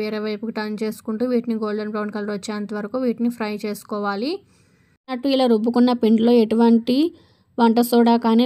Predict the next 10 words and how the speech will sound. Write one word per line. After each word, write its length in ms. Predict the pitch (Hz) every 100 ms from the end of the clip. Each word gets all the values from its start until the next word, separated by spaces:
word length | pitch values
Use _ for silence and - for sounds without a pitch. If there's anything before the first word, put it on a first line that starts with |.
| 240
బియ్యం 220 | 233 226
పిండి 200 | 233 233 226
కానీ 180 | 220 233 240
ఏమీ 160 | 220 240 240
కలుపుకోని 420 | 220 226 220 214
అవసరం 300 | 208 233 226 214
లేదు. 180 | 208 240 247
ఏమీ 140 | 220 220
కలుపుకోకపోయినా 680 | 226 208 - 208 233 214 208 208
కూడా 140 | 214